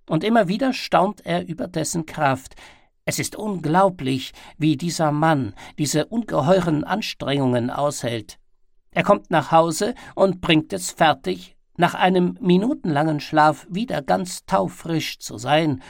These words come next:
und bereit, in höchster Konzentration Besprechungen zu führen. Obwohl wir wirklich die meiste Zeit in größter Anspannung leben, bricht doch oft der alte Klaus mit seinem dröhnenden, ansteckenden Gelächter durch.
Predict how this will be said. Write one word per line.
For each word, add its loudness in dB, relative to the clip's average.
und -4
bereit, 4
in -2
höchster -4
Konzentration -4
Besprechungen -6
zu -16
führen. -6
Obwohl 0
wir 4
wirklich 0
die 0
meiste 2
Zeit 0
in -6
größter -4
Anspannung -6
leben, -2
bricht 0
doch 0
oft 0
der 0
alte -4
Klaus 0
mit -6
seinem -4
dröhnenden, 0
ansteckenden -4
Gelächter -6
durch. -14